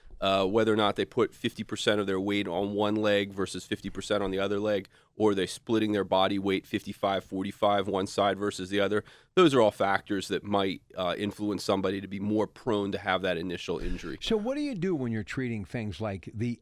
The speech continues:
Speaker 2: reoccurring ankle injury? Can, can you actually manipulate a sprained ankle, which in some cases, and I've been there, done that, can be
Speaker 1: Mm-hmm.
Speaker 2: worse than a broken ankle,
Speaker 1: Yeah.
Speaker 2: and I've had that too.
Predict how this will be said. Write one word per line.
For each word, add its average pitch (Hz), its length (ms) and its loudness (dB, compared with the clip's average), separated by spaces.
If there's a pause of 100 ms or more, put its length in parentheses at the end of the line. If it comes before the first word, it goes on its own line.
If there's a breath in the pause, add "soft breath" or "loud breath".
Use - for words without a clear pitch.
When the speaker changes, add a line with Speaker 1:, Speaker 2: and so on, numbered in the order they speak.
Speaker 2:
reoccurring 120 800 -4
ankle 113 320 -6
injury? 104 320 -6
Can, 180 200 -4
can 294 300 -4
you 311 140 -4
actually 170 320 -6
manipulate 120 600 -4
a 90 40 -6
sprained 107 360 -6
ankle, 117 240 -4
which 156 200 -6
in 226 60 -4
some 302 260 -2
cases, 143 460 -4 (220 loud breath)
and 147 120 -2
I've 147 200 -2
been 220 160 0
there, 160 160 -2
done 190 260 -4
that, 120 180 -2
can 139 100 -2
be 120 120 2
Speaker 1:
Mm-hmm. 127 80 -6
Speaker 2:
worse 165 240 -4
than 151 100 -4
a 123 60 -4
broken 165 420 -4
ankle, 120 360 -4
Speaker 1:
Yeah. 95 180 0
Speaker 2:
and 127 140 -2
I've 170 160 -4
had 180 180 -6
that 214 300 -6
too. 202 260 -4